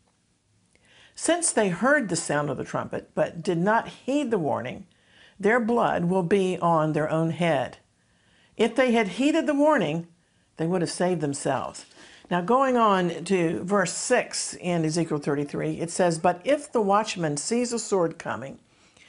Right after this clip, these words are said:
and does not blow the trumpet to warn the people,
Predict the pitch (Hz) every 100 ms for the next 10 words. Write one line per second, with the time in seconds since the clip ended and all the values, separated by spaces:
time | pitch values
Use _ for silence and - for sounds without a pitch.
0 | - - 170 220 254 262 208 233 302 247
1 | - 175 143 139 - 156 151 143 147 -
2 | - -